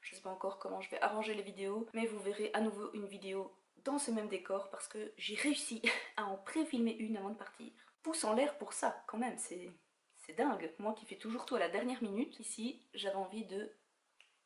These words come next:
ne pas vous laisser sans rien. Donc vous me reverrez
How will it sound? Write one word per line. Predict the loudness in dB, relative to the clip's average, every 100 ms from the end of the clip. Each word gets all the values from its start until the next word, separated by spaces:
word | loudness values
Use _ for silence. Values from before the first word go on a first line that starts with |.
| -12
ne | -8
pas | -4 -4
vous | -4
laisser | -8 -8
sans | -10 -10
rien. | -6 -8 -8 -20 -20 -4
Donc | -4 -4 -10
vous | 0 2
me | 4
reverrez | 4 4 4 2 0